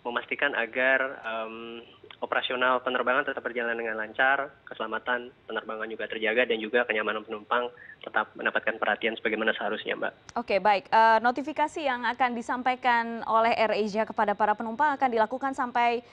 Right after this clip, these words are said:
Speaker 2: kapan, Pak Baskoro?
Speaker 1: Eh, masih kami lakukan secara bertahap sesuai dengan keberangkatan penumpang
Speaker 2: Mm-mm.
Speaker 1: dan, eh, sampai beberapa hari ke depan, dan tentunya kami akan review terus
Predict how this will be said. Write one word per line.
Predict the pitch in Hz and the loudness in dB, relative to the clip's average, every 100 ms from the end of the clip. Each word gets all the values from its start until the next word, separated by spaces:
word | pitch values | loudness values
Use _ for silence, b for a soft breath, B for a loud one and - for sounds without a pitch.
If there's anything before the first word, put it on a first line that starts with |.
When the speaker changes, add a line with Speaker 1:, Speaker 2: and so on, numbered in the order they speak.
| B B - | B B 0
Speaker 2:
kapan, | 262 262 220 175 | 2 2 0 0
Pak | 185 | 0
Baskoro? | 185 180 - 156 - _ - B B B B B - | 0 -2 -4 -4 -8 _ -20 B B B B B -2
Speaker 1:
Eh, | - 139 139 139 - - - | 2 6 6 2 -2 -18 -4
masih | 147 147 185 | -2 -2 -4
kami | 170 | -2
lakukan | 151 143 143 - 160 175 | 0 -2 -4 -2 0 0
secara | - 131 | -2 -2
bertahap | 127 123 107 131 - | -2 -4 -2 -4 -6
sesuai | 127 - 123 | -12 -6 -4
dengan | 113 117 117 | -4 -4 -6
keberangkatan | 120 113 117 117 113 | -2 -2 0 -2 -4
penumpang | 117 110 101 120 214 269 | -4 -4 0 0 0 -4
Speaker 2:
Mm-mm. | 226 196 254 - | -8 -8 -8 -4
Speaker 1:
dan, | - 113 113 110 110 113 | -2 -2 -4 -4 -2 0
eh, | 110 110 123 | 2 2 0
sampai | 120 | 0
beberapa | 120 117 117 117 | 0 0 0 0
hari | 117 | -4
ke | 117 | -4
depan, | 110 127 147 165 | -2 0 0 0
dan | 117 113 | -2 -2
tentunya | 113 120 | -6 -4
kami | 127 123 | -4 -4
akan | 117 120 117 | -4 -4 -4
review | 117 120 | -6 -8
terus | - | -10